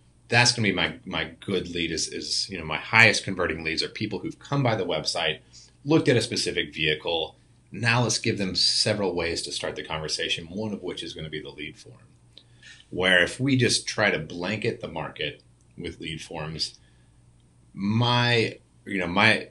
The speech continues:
my experience is we're gonna get a higher volume of leads 'cause that's where all my budget's going towards, is trying to get leads.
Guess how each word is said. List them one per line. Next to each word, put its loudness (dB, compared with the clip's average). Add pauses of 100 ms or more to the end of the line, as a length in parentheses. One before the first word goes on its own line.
my 2
experience 0
is -10
we're -4
gonna 0
get 6
a 2
higher 4
volume 2
of -8
leads -10
'cause -10
that's -4
where -6
all -10
my -16
budget's -12
going -10
towards, -12
is -16 (120)
trying -6
to -8
get -6
leads. -6